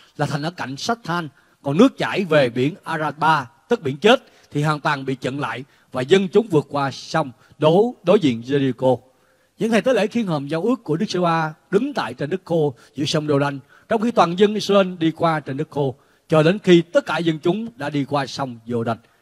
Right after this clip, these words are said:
Trân trọng kính mời hội thánh đang tại. Cảm ơn Chúa, như phân đoạn chúng ta vừa đọc, đó là câu chuyện về vượt qua sông Giô-đanh. Nếu mà ai đó đã đọc Kinh Thánh á, trong những sách ngũ kinh, năm sách ngũ kinh thì chúng ta biết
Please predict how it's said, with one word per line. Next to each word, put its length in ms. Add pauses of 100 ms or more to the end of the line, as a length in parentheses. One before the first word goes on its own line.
(120)
Trân 100
trọng 120
kính 80
mời 80
hội 80
thánh 160
đang 120
tại. 140 (1300)
Cảm 120
ơn 100
Chúa, 420
như 140
phân 140
đoạn 160
chúng 120
ta 120
vừa 180
đọc, 280 (300)
đó 140
là 240
câu 240
chuyện 280
về 140
vượt 200
qua 120
sông 240
Giô-đanh. 260 (1000)
Nếu 160
mà 220
ai 220
đó 340 (320)
đã 140
đọc 140
Kinh 140
Thánh 200
á, 80 (1000)
trong 460
những 160
sách 160 (680)
ngũ 160
kinh, 280 (440)
năm 100
sách 140
ngũ 100
kinh 260
thì 100
chúng 120
ta 80
biết 260